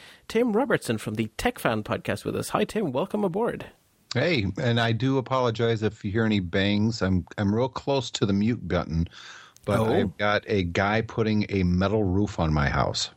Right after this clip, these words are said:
Speaker 2: So it could get a little loud occasionally. I'll hit the mute button.
Speaker 1: Well, that sounds like a good idea when winter comes.
Speaker 2: Yeah, yeah. You know,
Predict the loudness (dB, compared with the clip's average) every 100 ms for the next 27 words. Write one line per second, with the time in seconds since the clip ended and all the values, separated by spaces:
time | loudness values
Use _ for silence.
0 | _ -6 0 0 0 -4 -4 -2 0 0
1 | 0 0 2 2 0 0 0 -2 0 0
2 | 2 0 -2 0 0 -2 -6 -10 -12 -16
3 | _ -20 -16 -2 2 2 0 0 0 0
4 | 0 0 0 0 0 0 0 -2 -2 -4
5 | -4 -8 -14 -18 _ _ -2 0 -2 _
6 | _ 0 2 2 0 0 2 2 0